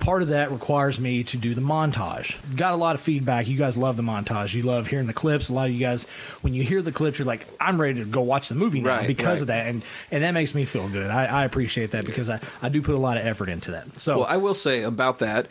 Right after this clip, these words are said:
Speaker 1: Yeah.
Speaker 2: the thing I love about the montage is that it's not like a movie trailer or everything is in sequence
Speaker 1: Yeah.
Speaker 2: because it's after the fact that we've had our conversation. I don't know, just the way you build it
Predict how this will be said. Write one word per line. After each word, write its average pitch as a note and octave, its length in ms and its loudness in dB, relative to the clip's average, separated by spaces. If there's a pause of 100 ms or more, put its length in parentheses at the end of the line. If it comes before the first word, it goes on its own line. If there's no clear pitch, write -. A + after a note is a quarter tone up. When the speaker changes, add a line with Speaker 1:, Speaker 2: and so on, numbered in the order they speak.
(140)
Speaker 1:
Yeah. F3 140 2
Speaker 2:
the A#2 140 0
thing E3 160 0
I C#3 60 2
love B2+ 220 4
about A2 180 0
the A#2 80 -2
montage A2+ 480 2
is A#2+ 140 0
that A#2+ 160 2
it's A#2+ 180 -2
not C#3 240 0
like A#2 320 0
a A2+ 60 0
movie A#2+ 380 0
trailer A2+ 680 0
or B2 340 2
everything B2+ 360 2
is A2 160 0
in A2 140 -2
sequence A#2+ 540 -2
Speaker 1:
Yeah. B2+ 140 0
Speaker 2:
because C3+ 200 2
it's C3+ 100 -2
after D3+ 320 0
the C3+ 80 2
fact B2 280 0
that A#2+ 80 2
we've B2+ 180 2
had A#2+ 140 2
our A2 80 -2
conversation. A#2 760 0
I D3+ 60 2
don't D3 100 4
know, B2 60 2
just C3 160 -2
the D3 60 0
way C#3+ 120 2
you C3+ 120 0
build B2 260 2
it C3+ 40 4